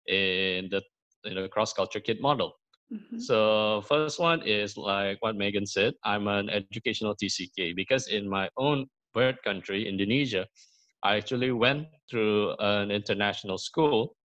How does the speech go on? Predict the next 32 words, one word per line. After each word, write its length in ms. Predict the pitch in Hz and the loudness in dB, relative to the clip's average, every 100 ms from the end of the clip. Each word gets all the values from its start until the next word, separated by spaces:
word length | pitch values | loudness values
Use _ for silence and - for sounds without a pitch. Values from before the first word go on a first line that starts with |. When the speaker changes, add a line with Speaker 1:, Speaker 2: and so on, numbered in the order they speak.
| _ | _
Speaker 1:
which 420 | 101 104 104 - | 0 0 0 -4
was 340 | 117 104 107 | 2 2 2
named 260 | 117 127 127 | 0 -2 0
after 600 | 101 95 - 104 104 104 | -2 -2 0 2 4 2
the 120 | 95 | 0
late 320 | 98 98 113 120 | -2 0 0 0
Mo-, 180 | 110 - | -6 -6
Mahatma 380 | - 101 107 101 | -4 -2 0 -2
Gandhi. 380 | 95 98 90 82 _ _ _ _ _ - | -2 -2 -2 -10 _ _ _ _ _ -10
So 580 | - 110 107 107 107 | 0 2 4 4 2
the 240 | 107 107 104 | 0 0 -2
system 460 | - 135 - 131 | -2 -2 0 0
is 100 | 101 | 0
actually 300 | 101 - 113 | -2 -2 -2
more 320 | 113 113 113 110 | 0 0 0 -2
American 500 | 98 95 113 117 139 | -4 -2 0 0 0
based. 360 | 135 156 - - _ | 0 0 -2 -12 _
That's 200 | - 85 | -8 -8
one. 220 | 92 87 87 _ - | -8 -10 -12 _ -6
So 540 | - 165 165 165 165 - _ _ _ | 4 6 8 6 2 -8 _ _ _
I'm 180 | 120 123 | 0 2
actually 460 | 123 127 151 160 156 | 0 0 2 4 4
an 160 | 113 | 2
offspring 720 | - 127 123 - - 113 113 - - | 2 2 2 -4 0 2 0 -4 -2
of 480 | 107 104 104 98 98 - | 2 2 2 2 -2 -6
a 40 | |
domestic 600 | 98 101 113 110 - - | -2 0 -2 -4 -8 -8
T 100 | 110 | -6
C 300 | 101 95 92 - | -6 -6 -8 -2
K, 220 | 120 127 | 0 0
who 120 | - | -2
is 100 | 95 | -6